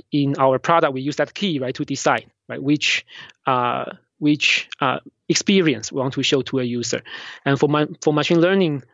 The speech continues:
uh, experiment, uh, we use that key pretty much to decide, like, which, uh, model I D we want to pick up, right, to serve the user. So at the infrastructure level, it's pretty similar.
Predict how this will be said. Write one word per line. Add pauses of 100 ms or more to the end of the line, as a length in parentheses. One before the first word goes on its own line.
(160)
uh,
experiment, (380)
uh,
we
use
that
key (240)
pretty
much (340)
to
decide,
like,
which, (280)
uh,
model
I
D
we
want
to
pick
up, (220)
right,
to
serve
the
user. (720)
So (180)
at
the
infrastructure
level,
it's
pretty
similar.